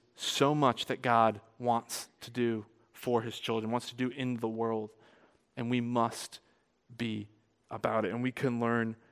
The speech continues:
from Jesus. And in that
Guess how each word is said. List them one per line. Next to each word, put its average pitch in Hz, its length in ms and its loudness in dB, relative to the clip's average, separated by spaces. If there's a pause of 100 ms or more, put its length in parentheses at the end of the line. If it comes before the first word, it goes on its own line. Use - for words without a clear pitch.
(140)
from 117 220 -8
Jesus. 107 680 -8 (1900)
And 123 140 -2
in 131 140 4
that 139 260 6